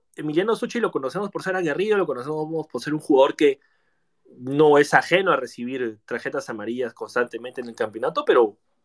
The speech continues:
en esta ocasión no, no, no terminó siendo ningún tipo de falta grave ni nada por decirlo antes,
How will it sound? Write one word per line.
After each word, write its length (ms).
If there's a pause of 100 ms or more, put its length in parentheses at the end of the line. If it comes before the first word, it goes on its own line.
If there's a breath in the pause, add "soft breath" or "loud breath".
en 120
esta 180
ocasión 520 (540)
no, 300
no, 680 (480)
no 200
terminó 260
siendo 220
ningún 240
tipo 220
de 80
falta 260
grave 240
ni 100
nada 160
por 140
decirlo 400
antes, 560